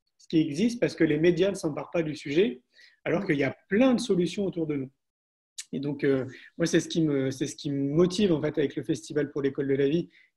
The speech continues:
et l'équipe qui m'accompagne. Euh, j'en profite d'ailleurs pour faire une, une parenthèse parce que c'est souvent moi, évidemment, qui est mis en avant, qui est, euh, qui est mis sous les projecteurs, mais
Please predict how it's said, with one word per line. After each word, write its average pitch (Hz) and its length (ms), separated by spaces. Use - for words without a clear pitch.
et 139 100
l'équipe 156 340
qui - 100
m'accompagne. 143 720
Euh, 139 80
j'en 165 160
profite 190 320
d'ailleurs 175 280
pour 160 140
faire 175 180
une, 139 380
une 147 200
parenthèse 165 500
parce - 180
que - 300
c'est - 140
souvent 196 340
moi, 214 200
évidemment, 165 420
qui 170 100
est 151 40
mis 170 140
en 170 120
avant, 175 420
qui 143 240
est, 135 40
euh, 131 140
qui 131 140
est 147 40
mis 160 120
sous 165 120
les 156 100
projecteurs, 160 600
mais 156 260